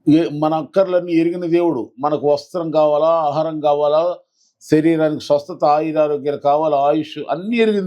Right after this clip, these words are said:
దేవుడు. ఆ, మన అడుగు జాడలన్నీ మనం ఎరిగినవాడు. మన ఆయుష్ కూడా ఆయనకి తెలుసు. మనం, మన దినములు ఎన్నో ఈ లోకములో అన్ని లెక్కించాడు దేవుడు. మన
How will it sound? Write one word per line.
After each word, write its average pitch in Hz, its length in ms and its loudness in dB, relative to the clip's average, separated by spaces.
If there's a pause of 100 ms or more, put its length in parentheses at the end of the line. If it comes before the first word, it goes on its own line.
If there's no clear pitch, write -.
దేవుడు. 107 220 0 (880)
ఆ, 147 160 6
మన 151 200 2
అడుగు 180 360 2
జాడలన్నీ 202 760 0 (100)
మనం 196 180 0 (200)
ఎరిగినవాడు. 190 600 0 (800)
మన 156 200 2
ఆయుష్ 175 600 -2 (160)
కూడా 202 220 4 (480)
ఆయనకి 185 280 -2
తెలుసు. 175 400 -4 (560)
మనం, 165 280 2 (840)
మన 156 360 4 (240)
దినములు 190 460 2 (260)
ఎన్నో 190 500 -2 (100)
ఈ 160 140 2
లోకములో 175 640 0 (800)
అన్ని 190 420 0 (140)
లెక్కించాడు 196 920 0
దేవుడు. 156 260 0 (840)
మన 160 180 2